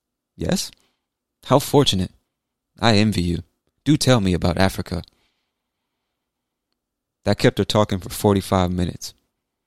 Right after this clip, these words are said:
She never again asked me where I had been or what I had seen. She didn't want to hear me talk about my travels.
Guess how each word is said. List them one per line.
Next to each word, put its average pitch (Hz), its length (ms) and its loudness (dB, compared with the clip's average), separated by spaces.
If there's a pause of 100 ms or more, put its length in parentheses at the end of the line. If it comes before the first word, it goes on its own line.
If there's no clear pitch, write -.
(160)
She - 140 -2
never 131 200 6
again 120 280 2
asked 113 260 0
me 98 80 0
where 95 220 4
I 107 40 4
had 104 200 2
been 98 360 4
or 90 120 -2
what 95 120 0
I 95 120 2
had 95 120 0
seen. 95 380 -2 (720)
She - 160 -6
didn't 123 180 4
want 135 140 2
to 104 60 0
hear 104 120 2
me 98 80 2
talk 92 240 -2
about 87 180 -2
my 90 120 -2
travels. 87 500 -4